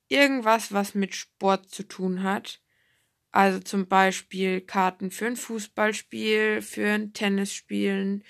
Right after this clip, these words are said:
Handballspiel, Basketballspiel, keine Ahnung, je nachdem, was der Papa für Sportarten mag oder anschaut oder so. Und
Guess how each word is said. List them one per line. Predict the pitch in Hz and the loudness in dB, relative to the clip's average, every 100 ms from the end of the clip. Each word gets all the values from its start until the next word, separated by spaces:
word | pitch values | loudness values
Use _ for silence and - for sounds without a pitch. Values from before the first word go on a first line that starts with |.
| - - _ - | -20 -20 _ 0
Handballspiel, | 262 247 - 220 214 - 214 | 2 2 2 0 0 -4 -4
Basketballspiel, | 208 208 208 196 202 196 - 208 208 202 202 - - | 0 -2 -2 -4 -4 -4 -6 -2 2 2 0 -4 -6
keine | 233 226 - | -2 -2 0
Ahnung, | 202 202 | 0 2
je | 202 | 2
nachdem, | 214 214 - 202 196 | 0 -4 -2 0 0
was | 196 - _ | -2 -6 _
der | 208 | -8
Papa | 196 208 196 190 | -6 -4 -4 -6
für | - - 190 196 - _ _ _ _ _ _ _ _ _ _ _ _ _ | -8 -6 -4 -4 -10 _ _ _ _ _ _ _ _ _ _ _ _ _
Sportarten | - - 220 233 - - - 214 208 240 214 214 220 233 _ _ _ _ _ _ _ _ _ _ _ _ _ | -20 -2 4 4 2 -2 2 2 0 -6 -4 -4 -8 -16 _ _ _ _ _ _ _ _ _ _ _ _ _
mag | 247 262 277 277 320 | 4 6 6 4 -2
oder | 320 190 - | -6 -2 0
anschaut | 285 277 - 240 240 240 240 - | 0 0 0 2 4 2 -2 -6
oder | 220 226 | -6 -6
so. | 208 226 226 220 226 233 _ _ _ _ _ _ _ _ _ _ _ _ _ _ _ _ _ _ | -6 -4 -2 -2 -4 -10 _ _ _ _ _ _ _ _ _ _ _ _ _ _ _ _ _ _
Und | - 214 208 202 202 202 | -6 -4 -2 -2 -2 -4